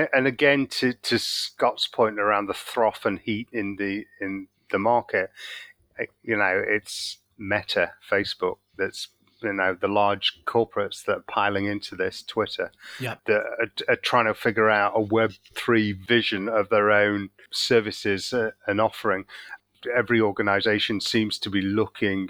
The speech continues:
Speaker 1: or every large tech organization, and much of this is, you know, Silicon Valley based, driven by venture capital, is building its own version of a metaverse, so a set of services that,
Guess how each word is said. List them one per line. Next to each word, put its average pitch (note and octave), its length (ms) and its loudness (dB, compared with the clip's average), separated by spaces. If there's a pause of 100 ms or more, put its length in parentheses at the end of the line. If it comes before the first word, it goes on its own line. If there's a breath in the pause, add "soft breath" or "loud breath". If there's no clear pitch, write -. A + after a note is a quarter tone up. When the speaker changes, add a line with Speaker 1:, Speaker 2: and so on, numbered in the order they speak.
Speaker 1:
or G#2 140 2
every G2+ 240 0
large G2 460 0 (200)
tech - 300 -2
organization, G2 840 0
and F#2+ 100 -2
much A#2+ 320 -2
of F2+ 100 -10
this G2 300 -2
is, F#2 240 -4 (420 loud breath)
you F#2 100 -4
know, F#2+ 100 -2
Silicon G2 440 -6
Valley G2 260 2
based, F#2+ 440 -2
driven G2 320 -2
by F#2 180 2
venture G2 320 -2
capital, G2+ 400 -4 (380 loud breath)
is A#2 160 0
building A#2 540 2
its A2+ 320 -4
own A2+ 420 4
version A2+ 600 2 (480 loud breath)
of G#2 420 2
a G#2+ 180 4
metaverse, G2+ 1000 0
so G#2 320 2
a G2 80 -2
set - 400 -4
of G2 80 -6
services G2+ 920 0
that, G#2 220 4